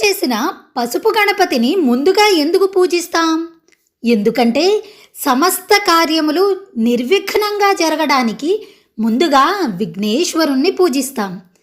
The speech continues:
ఏ పూజ చేసినా, వ్రతం చేసినా,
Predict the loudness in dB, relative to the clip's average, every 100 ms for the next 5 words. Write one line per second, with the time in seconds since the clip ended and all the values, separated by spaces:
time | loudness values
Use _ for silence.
0 | _ _ -20 _ 0 2 4 4 4 6
1 | 4 0 -2 0 0 2 0 -4 _ -10
2 | -4 -4 0 -2 2 2 2 2 2 0